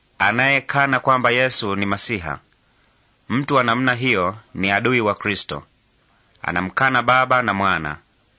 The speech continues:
Maana yeyote anayemkana Mwana, anamkana pia Baba. Na yeyote anayemkubali Mwana, anampata Baba pia.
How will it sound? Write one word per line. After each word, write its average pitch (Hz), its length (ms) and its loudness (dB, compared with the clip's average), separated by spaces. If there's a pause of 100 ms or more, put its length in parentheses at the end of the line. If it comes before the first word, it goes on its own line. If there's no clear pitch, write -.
(460)
Maana 113 300 2
yeyote 143 420 2
anayemkana 135 600 2
Mwana, 110 460 0 (260)
anamkana 104 560 0
pia 117 300 2
Baba. 82 380 0 (760)
Na 82 100 -2
yeyote 120 440 2
anayemkubali 120 680 0
Mwana, 123 440 0 (580)
anampata 107 640 0
Baba 110 260 2
pia. 80 380 -4